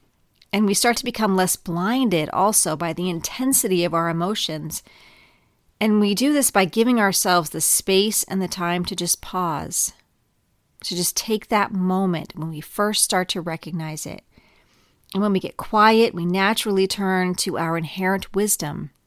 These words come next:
and which leads us to less suffering, and not just for ourselves, but for others as well.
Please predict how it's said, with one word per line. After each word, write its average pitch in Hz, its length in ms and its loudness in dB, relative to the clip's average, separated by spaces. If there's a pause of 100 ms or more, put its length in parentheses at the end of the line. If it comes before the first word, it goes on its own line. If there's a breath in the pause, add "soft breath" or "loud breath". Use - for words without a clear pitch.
(840 soft breath)
and 180 140 -4
which 185 200 0
leads 208 320 2
us 208 160 0
to 185 140 0
less 156 220 -4
suffering, 220 800 2 (680 soft breath)
and 208 140 4
not 208 160 4
just 285 180 0
for - 100 2
ourselves, 165 480 0
but 165 140 -10
for - 140 -8
others 160 340 -6
as - 180 -6
well. 147 320 -10